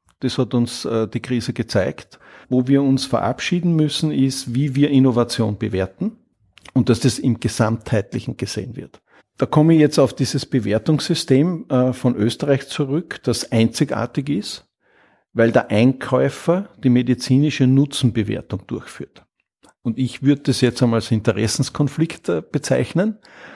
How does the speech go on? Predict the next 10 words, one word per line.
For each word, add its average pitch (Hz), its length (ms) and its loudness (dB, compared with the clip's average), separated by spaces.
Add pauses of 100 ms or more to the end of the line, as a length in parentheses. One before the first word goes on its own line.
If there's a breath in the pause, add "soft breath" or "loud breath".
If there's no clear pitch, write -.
(160 loud breath)
Und 123 200 2
in, 131 220 6
in - 260 0
anderen 151 720 2 (140)
Gesundheitssystemen 143 1200 0 (320 soft breath)
wird 131 240 0
das 139 140 0
unabhängig 139 800 2
voneinander 117 720 0
gemacht. - 560 -8